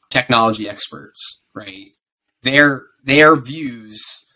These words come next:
um, are also, you know, especially when you talk about deployment, are also very much with strategic objectives in mind. And those strategic objectives are often unsaid, um, and you have to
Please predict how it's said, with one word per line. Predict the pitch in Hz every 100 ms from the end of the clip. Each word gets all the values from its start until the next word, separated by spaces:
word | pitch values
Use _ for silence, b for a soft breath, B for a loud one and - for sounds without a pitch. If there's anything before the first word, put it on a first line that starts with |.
| _ _
um, | - 110 107 107 104 - -
are | 123 123
also, | 135 143 143 123 104
you | 101 104
know, | 98 _ -
especially | - 151 151
when | 135
you | 120
talk | 123
about | 117 95
deployment, | - _ 135 120 95 90 _ _ _ _ _ -
are | 123
also | 135 131
very | 131 180
much | 190 180 -
with | 151 139
strategic | - 135 160 151
objectives | 147 127 123 117
in | 113
mind. | 117 123 113 104
And | 123
those | 147
strategic | - 147 175 156
objectives | 143 127 151 156 123 110
are | 117
often | 120 123 127 117 110 -
unsaid, | 107 107 - 160 175 180 185 _ _ _ _ -
um, | 123 120 113 113 107
and | 110
you | 131
have | 131
to | 117